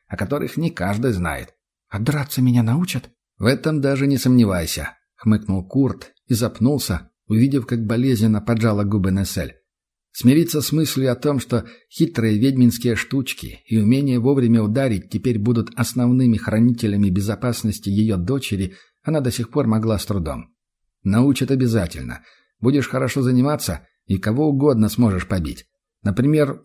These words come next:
вот жаль, ты не видела, как я завалил Каспара?» «Да», — удручённо вздохнула Альта.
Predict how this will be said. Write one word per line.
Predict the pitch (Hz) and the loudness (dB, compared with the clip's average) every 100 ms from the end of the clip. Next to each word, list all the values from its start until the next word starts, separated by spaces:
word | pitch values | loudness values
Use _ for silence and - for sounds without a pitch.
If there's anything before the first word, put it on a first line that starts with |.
| 240 | -10
вот | 156 147 147 | -2 0 2
жаль, | 123 101 | 0 0
ты | - | 2
не | 131 123 | 6 6
видела, | 165 120 101 - _ - | 4 0 -2 -6 _ -6
как | 98 143 | -4 0
я | 147 | 0
завалил | 123 123 143 123 | 0 0 2 0
Каспара?» | - 127 - 85 - - _ _ _ _ | -2 -4 -2 -2 -4 -12 _ _ _ _
«Да», — | - 135 156 143 123 - _ _ _ - | -4 -2 0 0 0 -4 _ _ _ -2
удручённо | 117 117 110 120 113 | 2 2 2 2 2
вздохнула | 98 104 - 110 104 | 2 -2 0 0 0
Альта. | 107 92 104 | -2 -4 -6